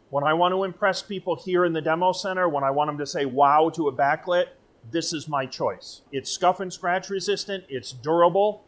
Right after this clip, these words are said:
it's been vetted, it's been extensively tested. This is an excellent, highly compatible, durable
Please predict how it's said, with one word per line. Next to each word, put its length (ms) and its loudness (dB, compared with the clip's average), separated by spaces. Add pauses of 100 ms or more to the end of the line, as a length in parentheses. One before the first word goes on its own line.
(140)
it's 160 -8
been 260 -6
vetted, 500 0
it's 140 -10
been 180 -8
extensively 760 -8
tested. 600 -6 (280)
This 180 -6
is 140 -6
an 200 -8
excellent, 540 -6 (140)
highly 480 2
compatible, 800 0
durable 600 2